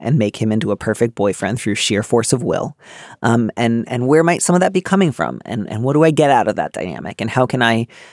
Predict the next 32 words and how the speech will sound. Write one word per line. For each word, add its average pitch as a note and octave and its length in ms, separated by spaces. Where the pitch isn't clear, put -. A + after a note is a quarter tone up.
um, A2 460
behave C3+ 340
differently A#2+ 480
in A2+ 80
the A2+ 60
future G#2+ 380
so - 140
that A2 60
I G#2+ 80
can A2 160
seek A#2+ 260
out G#2+ 180
partners A2 440
who B2 120
actually A#2 540
like G3 300
me G#2 220
and C3 160
wanna C#3 180
be - 160
around B1+ 300
me, A#1 240
um, G2+ 380
and A#2 180
not A2 300
spend A#2 360
so A#2 140
much G#2+ 240
time, G#2+ 300
like, G2 200
trying G#2 420
to G2+ 460